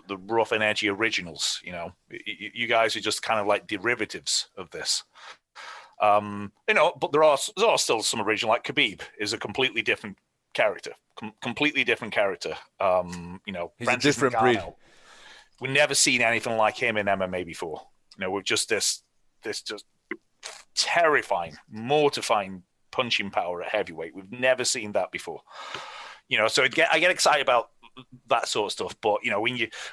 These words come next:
Speaker 1: when you're talking about the Rampages and, and, you know, you, and the, the, the Randy Couture's and the, and the Chuck, the, the Chuck Liddells, and just how, just how,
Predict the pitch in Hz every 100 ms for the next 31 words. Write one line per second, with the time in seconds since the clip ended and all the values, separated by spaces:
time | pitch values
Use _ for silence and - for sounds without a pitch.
0 | - 131 120 - 180 160 135 131 120 107
1 | 123 117 - 110 110 98 95 98 95 101
2 | 98 95 101 95 98 95 _ _ - 107
3 | - - 104 107 113 104 101 101 104 101
4 | 104 120 120 113 110 123 107 101 92 98
5 | 98 92 90 92 101 92 - 131 110 _
6 | 101 92 _ 98 - 123 - 104 104 98
7 | 92 92 104 104 151 - 156 147 127 120
8 | - 143 - 139 113 98